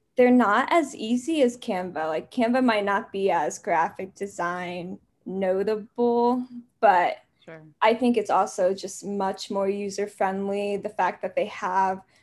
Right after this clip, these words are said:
Speaker 1: images available if you pay for their full service. They have a database of images. They can make gifs, so you can make moving images too.
Speaker 2: Yeah, and
Speaker 1: And videos.
Speaker 2: posters and video, like,
Speaker 1: Yeah.
Speaker 2: you could do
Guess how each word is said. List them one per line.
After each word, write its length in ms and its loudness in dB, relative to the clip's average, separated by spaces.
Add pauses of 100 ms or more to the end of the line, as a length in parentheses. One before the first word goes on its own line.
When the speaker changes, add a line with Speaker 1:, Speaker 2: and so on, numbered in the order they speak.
(460)
Speaker 1:
images 500 0
available 560 -2
if 160 -6
you 80 -6
pay 340 0
for 180 -8
their 260 -2
full 540 0
service. 840 -4
They 140 -2
have 480 -2
a 120 -2
database 520 -4
of 120 -10
images. 800 0 (300)
They 80 4
can 140 2
make 280 2 (300)
gifs, 640 0 (120)
so 140 -6
you 120 -2
can 160 -6
make 280 -2
moving 460 -2
images 720 -4
too. 480 -2
Speaker 2:
Yeah, 460 -6 (280)
and 100 0
Speaker 1:
And 160 8
videos. 260 4
Speaker 2:
posters 720 -8
and 180 -6
video, 160 4
like, 420 8
Speaker 1:
Yeah. 180 0
Speaker 2:
you 80 0
could 240 -2
do 440 0